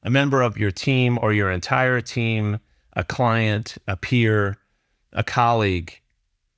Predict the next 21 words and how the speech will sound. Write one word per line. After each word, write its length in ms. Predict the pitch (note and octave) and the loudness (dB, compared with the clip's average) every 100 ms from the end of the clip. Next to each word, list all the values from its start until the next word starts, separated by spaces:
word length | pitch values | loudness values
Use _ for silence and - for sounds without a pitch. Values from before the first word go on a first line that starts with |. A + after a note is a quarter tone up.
| _ _ - | _ _ -8
Am 140 | A#2+ C#3+ | -2 0
I 80 | |
demonstrating 1080 | D3+ B2+ C#3 D3+ D3 - A#2+ G#2+ G2+ F#2 F2 - _ _ _ _ | 0 0 0 0 -2 0 0 2 2 0 -4 -8 _ _ _ _
any 280 | B2+ C3 C3 | 0 2 2
and 120 | A2 | 2
all 240 | G#2+ A#2 A#2+ | 4 4 2
of 120 | G2 | 2
those 240 | G2 F#2 | 0 0
factors 680 | - G2+ F#2 F2+ - F2+ F2+ | 0 0 2 -2 -2 -2 0
that 320 | G#2 G#2 G2 | 0 0 -2
build 500 | - B2+ B2 A2+ G#2 - | 0 2 2 0 -6 -10
trust? 500 | - F3+ G2+ - - | -2 0 0 -4 -6
If 200 | C#3 D#3 | -4 -2
so, 480 | - C3+ A#2 A2+ A2+ _ _ - | -2 0 2 2 -2 _ _ -10
good 180 | - C#3+ | 0 2
on 240 | C#3 B2+ A#2+ | 2 2 0
me, 260 | G#2+ D2+ - | -2 -4 -4
right? 180 | G2 F#2 | -4 0
That's 260 | A2 - | -2 -2
the 120 | - F#2+ | -2 -2
approach. 500 | - B2 E2+ - | 0 -2 -2 -6